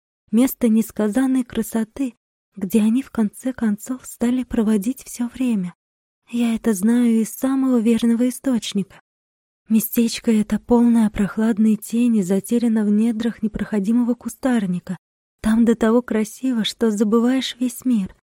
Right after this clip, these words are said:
Должно быть, там её и похоронили». «Это в цветнике?» спросил Серж с любопытством. «Я и сама не знаю, сама не знаю», воскликнула девушка с растерянным видом. «Я искала повсюду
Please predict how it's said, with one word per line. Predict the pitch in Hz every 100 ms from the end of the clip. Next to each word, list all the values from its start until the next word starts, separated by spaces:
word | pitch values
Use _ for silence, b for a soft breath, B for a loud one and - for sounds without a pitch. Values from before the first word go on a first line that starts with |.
| _ _ _
Должно | 226 220 - 247
быть, | 240 208 -
там | 254
её | 247 208 202 220
и | 220
похоронили». | - - 196 190 190 214 220 180 _ _ _ _ _ _ _ _
«Это | 156 -
в | -
цветнике?» | - 160 - 160 - 185 208 _ _ _ -
спросил | - 196 185 247 247
Серж | - 214 214
с | - 202
любопытством. | 185 196 - 190 180 - 160 151 _ _ _ _ _ _ _ _
«Я | 285 277
и |
сама | 233 240 214 262
не | 233
знаю, | 185 220 208 190 170 -
сама | - 277 269 277
не | 226 220
знаю», | 202 240 226 202 - _ _ _
воскликнула | 208 190 - 208 202 202 180 175
девушка | 190 220 220 -
с | -
растерянным | 196 185 - 185 180 180 180
видом. | 180 156 160 151 _ _ _ _ _ -
«Я | 262
искала | 262 - 285 277
повсюду | - 254 - 294 262